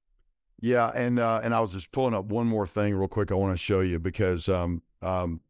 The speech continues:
and I wanna answer your question. I'm not dodging it by any stretch. I just think that, you know, we, we need to understand that, um, this is gonna get married up to a lot of things, and it's gonna increase the temptation of exactly what you're talking about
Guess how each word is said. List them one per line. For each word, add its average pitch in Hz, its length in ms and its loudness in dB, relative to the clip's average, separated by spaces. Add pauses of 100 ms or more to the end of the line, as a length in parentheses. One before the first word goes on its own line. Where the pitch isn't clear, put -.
(180)
and 107 160 -2
I 107 40 2
wanna 113 220 0
answer 104 320 -4
your 92 100 -2
question. 95 420 0
I'm 95 100 2
not 92 240 -2
dodging 95 360 0
it 87 100 -4
by 87 220 0
any 110 200 -2
stretch. 92 480 -2
I 95 80 2
just 98 280 -4
think 98 320 0
that, 92 220 0 (600)
you 104 100 -2
know, 98 140 0
we, 110 220 0
we 117 220 -2
need 127 200 0
to 117 80 2
understand 107 760 0
that, 90 220 0 (160)
um, 90 400 -2 (240)
this 110 200 0
is 107 120 -2
gonna 110 220 2
get 95 160 -2
married 101 380 0
up 80 100 -2
to 98 160 0
a 92 40 4
lot 92 200 2
of 85 100 0
things, 107 280 0
and 90 120 -2
it's 85 140 -6
gonna 101 200 -2
increase 104 580 -4
the 95 100 -4
temptation 98 640 -2
of 85 100 -4
exactly 90 500 -2
what 87 240 -2
you're 87 140 -6
talking 92 400 -2
about 78 400 -2